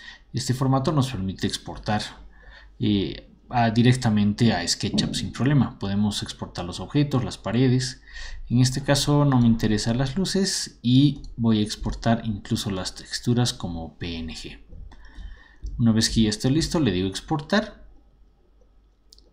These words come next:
Voy a grabar en el archivo que yo deseo y le digo guardar. Una vez que he exportado,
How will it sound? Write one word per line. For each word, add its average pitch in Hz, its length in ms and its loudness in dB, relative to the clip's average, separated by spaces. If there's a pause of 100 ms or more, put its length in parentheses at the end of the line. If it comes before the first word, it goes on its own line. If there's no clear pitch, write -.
(580)
Voy 127 200 6
a 113 60 6
grabar 104 540 -2 (1300)
en 120 240 4
el 98 280 -4 (1500)
archivo 110 480 2
que 98 140 -6
yo 98 140 -2
deseo 185 420 2 (1400)
y 170 200 0
le 127 120 4
digo 110 480 2 (100)
guardar. 85 440 -10 (1400)
Una 117 180 4
vez 104 180 2
que - 80 -4
he 113 40 -4
exportado, 139 840 2